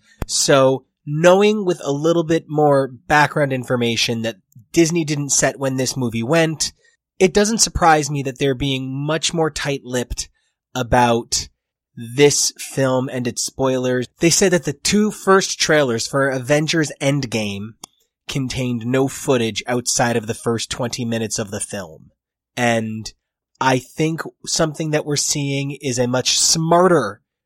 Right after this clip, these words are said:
Marvel Studios. Kevin made a comment that he couldn't figure out why a certain scene made it into the Guardians Two trailer from the end of the movie. And Marvel really wasn't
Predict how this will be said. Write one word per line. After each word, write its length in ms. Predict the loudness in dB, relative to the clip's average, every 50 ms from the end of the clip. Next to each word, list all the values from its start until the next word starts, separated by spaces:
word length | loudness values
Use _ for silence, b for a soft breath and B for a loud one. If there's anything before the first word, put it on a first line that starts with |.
| _ _ _ -4 2
Marvel 360 | 6 6 6 6 4 2 -2
Studios. 680 | -2 -2 0 0 0 0 0 0 -2 -2 -2 -4 -2
Kevin 260 | 0 0 2 2 4
made 140 | 4 2 2
a 60 | 0
comment 540 | 0 -2 -2 -2 0 0 -2 -2 -4 -6 -10 -8
that 320 | -4 -4 -2 -2 -4 -6 b b b b b
he 120 | -14 -10
couldn't 280 | -4 -2 -2 -2 -2 -4
figure 320 | -6 -4 -2 0 0 2
out 180 | 2 2 2 0
why 160 | 0 0 0
a 100 | 0 0
certain 340 | -2 -2 -2 -2 -4 -4 -4
scene 300 | -4 -2 -2 -2 -2 -2
made 160 | -2 -2 -2
it 80 | -2
into 140 | -4 -6 -8 -10
the 80 | -6
Guardians 480 | -2 2 2 2 2 2 -2 -4 -4 -4
Two 220 | -2 -2 -2 -2
trailer 380 | -2 -2 -2 -2 -2 -4 -6 -6
from 160 | -8 -6 -6
the 120 | -4 -2
end 140 | -2 -2 -2
of 100 | -4 -6
the 60 | -6
movie. 540 | -6 -4 -4 -4 -4 -4 -6 -8 -10 -12 _ _
And 200 | -4 -2 -2 2
Marvel 340 | 2 4 4 4 4 2 2
really 240 | 2 2 2 2 2
wasn't 380 | 2 2 0 0 0 -2 -4